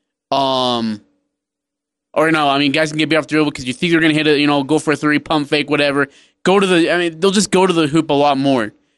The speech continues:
to draw the contact. And, and if that's the case, you really, um, Kyle, you gotta be,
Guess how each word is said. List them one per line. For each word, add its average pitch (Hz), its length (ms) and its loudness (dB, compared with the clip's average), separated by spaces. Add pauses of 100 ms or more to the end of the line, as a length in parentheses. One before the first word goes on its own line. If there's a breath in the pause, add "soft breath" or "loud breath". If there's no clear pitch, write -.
(200)
to 151 80 0
draw 156 300 0
the 143 100 -2
contact. 135 680 -4
And, 123 180 -2
and 131 280 0
if 123 100 -6
that's 160 240 -2
the 139 120 -6
case, 131 420 -4
you 135 80 -2
really, 139 500 0 (640)
um, 113 500 -2 (840)
Kyle, 131 260 -2
you 123 120 -2
gotta 165 260 0
be, 131 320 0